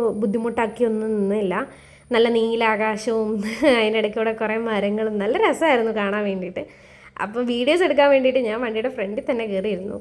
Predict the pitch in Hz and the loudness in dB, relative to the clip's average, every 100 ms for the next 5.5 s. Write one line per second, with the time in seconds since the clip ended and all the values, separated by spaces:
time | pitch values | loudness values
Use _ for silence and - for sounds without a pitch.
0 | 220 208 233 254 220 233 294 262 311 349 | -2 -2 -2 -4 -6 -2 0 2 2 2
1 | 381 294 269 339 349 370 381 403 285 220 | 2 4 2 2 0 0 0 -2 -2 -2
2 | 190 196 202 247 269 277 277 349 370 - | -2 -2 0 0 2 2 2 2 0 -8
3 | - 269 254 269 277 247 262 262 233 233 | -2 4 6 6 4 4 2 2 0 0
4 | 233 220 240 233 214 214 185 220 240 - | 0 0 0 0 -2 -2 -2 -6 -10 -12
5 | - - - _ | -20 -20 -20 _